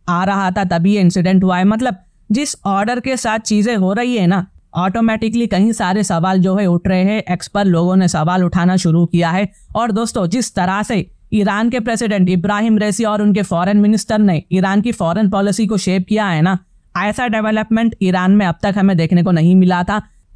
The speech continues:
इनके टेन्योर के टाइम ईरान ने पहली बार डायरेक्टली इजराइल पर अटैक किया था। इनके टेन्योर के टाइम ही ईरान ने ब्रिक्स जैसी स्ट्रॉन्ग ऑर्गेनाइजेशन को ज्वाइन किया था। इनके टेन्योर के टाइम ही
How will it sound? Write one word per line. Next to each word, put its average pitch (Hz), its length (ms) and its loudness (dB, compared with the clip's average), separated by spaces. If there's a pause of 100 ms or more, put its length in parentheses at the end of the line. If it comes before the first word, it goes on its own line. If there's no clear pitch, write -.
(180)
इनके 240 320 0
टेन्योर 220 460 2
के 226 120 -2
टाइम 202 340 0
ईरान 190 340 2
ने 233 140 2
पहली 208 420 0
बार 185 220 0
डायरेक्टली 196 540 -2
इजराइल 185 500 2
पर 185 160 0
अटैक 165 360 -2
किया 196 240 0
था। 185 140 -2
इनके 214 280 2
टेन्योर 196 400 2
के 233 140 -4
टाइम 208 320 0
ही 196 180 0
ईरान 190 340 0
ने 220 120 2
ब्रिक्स 185 360 -2
जैसी 202 260 0
स्ट्रॉन्ग 214 420 -2
ऑर्गेनाइजेशन 190 760 2
को 175 120 2
ज्वाइन 156 320 2
किया 170 300 0
था। 175 160 -4
इनके 208 260 0
टेन्योर 202 420 2
के 240 120 -2
टाइम 226 340 -2
ही 226 200 -2